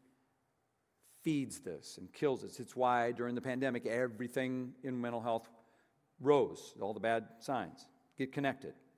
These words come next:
Being with people will help. Talking to people will help. You will still wrestle with things, but you don't have to wrestle alone.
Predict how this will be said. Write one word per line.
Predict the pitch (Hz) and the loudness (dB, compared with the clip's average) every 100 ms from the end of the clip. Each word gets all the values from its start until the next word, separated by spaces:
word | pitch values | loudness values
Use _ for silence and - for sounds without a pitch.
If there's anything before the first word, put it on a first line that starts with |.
| _ _ _ _ 117 | _ _ _ _ -2
Being | 139 143 | 0 2
with | 139 135 | 2 0
people | - 160 147 123 113 | 0 -4 2 2 4
will | 110 110 | 0 2
help. | 135 87 - | 2 2 0
Talking | - 131 135 131 | 0 0 0 -6
to | 131 | -4
people | 139 127 | -6 -6
will | 113 107 | -6 -2
help. | 127 104 - - - - | 2 2 0 -14 -18 -8
You | 135 | 0
will | 135 | 2
still | 131 - 156 160 | 2 6 6 10
wrestle | 156 156 156 135 | 8 8 4 2
with | 120 | 2
things, | - 113 110 | 0 -6 -4
but | 113 | -6
you | 120 | -6
don't | 113 117 | -4 -4
have | 113 113 | -2 -4
to | 117 | -4
wrestle | 104 104 - 101 - | -4 -4 -6 -8 -6
alone. | 107 139 104 | -4 -2 -2